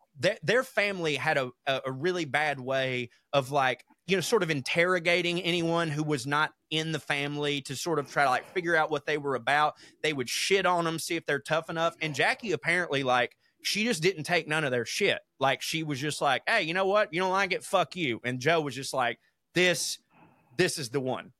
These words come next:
This is the one for you." J-, John didn't feel that way. Apparently, Jackie didn't even feel that way about John. But, like, Joe was like, "I'm sorry, this is happening. You're gonna be really good for him," because Jack was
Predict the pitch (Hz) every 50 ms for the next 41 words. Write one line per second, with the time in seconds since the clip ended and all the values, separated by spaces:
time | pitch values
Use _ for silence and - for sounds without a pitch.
0 | - 151 156 147 - 165 131 160 151 160 151 147 143 - 139 135 139 139 123 107
1 | - - - - _ _ _ _ _ - - - 156 - 151 120 143 180 233 294
2 | 320 294 240 233 214 165 143 - 190 220 220 165 143 127 117 123 127 120 113 113
3 | 123 135 - _ _ - 135 139 - - 240 220 202 185 131 147 165 220 277 269
4 | 214 202 180 190 170 175 180 170 151 135 - 196 190 160 160 156 143 156 156 143
5 | 135 135 135 - - 117 - 165 196 208 139 117 110 113 120 - _ _ _ _
6 | - 160 170 143 160 160 160 147 - 123 - 131 160 185 233 226 196 170 156 117
7 | 151 147 135 131 127 - - _ - 147 156 160 139 - - 190 175 160 151 139
8 | 127 120 143 151 143 - 143 123 - 147 139 127 - - 107 95 92 - - _
9 | - 131 139 143 151 156 151 147 151 135 135 151 160 165 156 143 170 170 160 -
10 | 147 131 131 127 123 123 123 117 - - - _ - 147 - 156 147 139 120 110
11 | 113 - - 160 170 214 226 175 165 - - - _ _ _ _ _ - 147 175
12 | 170 135